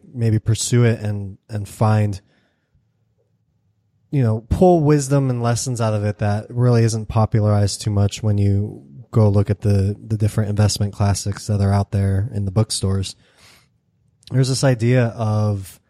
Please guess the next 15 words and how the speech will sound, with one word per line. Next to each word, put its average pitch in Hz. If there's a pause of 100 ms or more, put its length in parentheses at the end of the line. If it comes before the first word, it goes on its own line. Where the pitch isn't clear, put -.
(1400)
uh, 139
it's -
called, 147 (460)
where, 139
I'm 131
looking 135
at 120
my 110
blog 104
post 104
right 101
now. 101
It's -
called 127
the 113